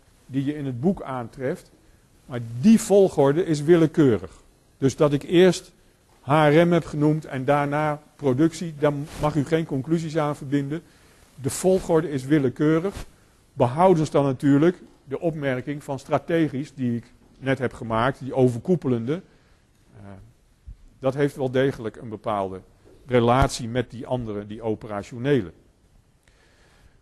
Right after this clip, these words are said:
Dus de tweede die ik in willekeurige volgorde noem, productiemanagement. Ehm, laten we even kijken naar wat instrumenten die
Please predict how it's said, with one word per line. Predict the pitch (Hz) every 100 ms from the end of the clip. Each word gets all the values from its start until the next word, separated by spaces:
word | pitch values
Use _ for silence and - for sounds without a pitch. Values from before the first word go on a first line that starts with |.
| -
Dus | 143
de | 196
tweede | - 233 233 202 170
die | 175 190
ik | 170 - - - _ _ _ _ _ - - -
in | 160
willekeurige | 147 165 151 156 147 127 123
volgorde | 147 143 - 120 117
noem, | 127 170 240 - _ _ _ _ _ _ _ _ _ - - - - _ _ - _ _ _ _ -
productiemanagement. | 147 147 202 180 160 156 151 151 135 139 _ _ -
Ehm, | 135 127 123 135
laten | 151 175
we | 160
even | 147
kijken | 139 151 135 127
naar | 123 120 113 -
wat | 127 139
instrumenten | 139 120 - 117 151 185 185 202 - _ _ _ - - _ _ - _ _ _ -
die | 120 175 175 120